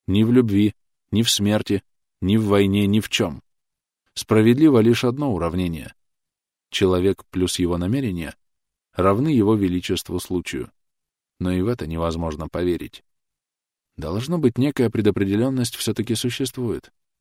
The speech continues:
но она тщательно скрыта от глаз. Так автор детективного романа, если он знает своё дело, до последней страницы не позволяет читателю догадаться, кто же злодей. Или драматург до последней сцены не раскрывает своего замысла зрителю.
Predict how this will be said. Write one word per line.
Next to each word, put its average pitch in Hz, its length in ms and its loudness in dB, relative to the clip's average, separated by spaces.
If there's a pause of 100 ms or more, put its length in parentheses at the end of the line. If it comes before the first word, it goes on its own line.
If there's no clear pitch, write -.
(160)
но 95 140 0
она 95 160 0
тщательно 98 560 0
скрыта 87 400 -4
от 92 100 -6
глаз. 90 340 -4 (640)
Так 147 240 -4
автор 127 280 2
детективного 110 680 2
романа, 127 300 0
если 87 280 0
он 95 160 2
знает 98 320 -2
своё 92 240 2
дело, 127 320 -2 (220)
до 190 120 0
последней 127 500 2
страницы 120 500 0
не 113 120 2
позволяет 104 520 2
читателю 98 520 -2
догадаться, 92 520 -2
кто 98 220 -4
же 95 140 -2
злодей. 104 500 -4 (760)
Или 131 200 0
драматург 160 680 -2 (160)
до 92 140 -4
последней 98 500 0
сцены 127 360 0
не 95 160 0
раскрывает 101 560 0
своего 92 340 0
замысла 92 420 -2
зрителю. 101 480 -6